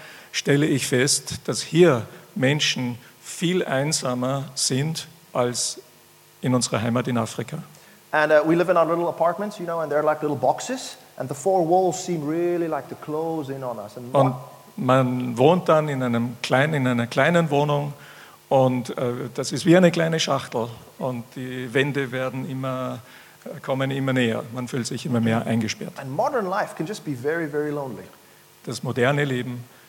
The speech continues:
Speaker 1: kann sehr einsam sein.
Speaker 2: Even though we're very connected to everybody, right? We have gadgets to connect us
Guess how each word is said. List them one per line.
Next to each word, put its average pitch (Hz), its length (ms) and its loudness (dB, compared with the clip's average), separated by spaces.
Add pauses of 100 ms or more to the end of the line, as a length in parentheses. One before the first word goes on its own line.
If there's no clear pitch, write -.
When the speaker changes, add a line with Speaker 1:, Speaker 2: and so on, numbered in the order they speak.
(140)
Speaker 1:
kann 120 340 0 (140)
sehr 120 540 2 (500)
einsam 117 460 -2
sein. 123 360 -8
Speaker 2:
Even 233 260 0
though 190 120 4
we're 175 140 2
very 185 180 0
connected 196 560 -4
to 165 60 -8
everybody, 107 400 -8
right? 139 240 -2
We 156 100 0
have 147 220 4
gadgets 190 420 4
to - 80 -6
connect 151 540 2
us 160 340 2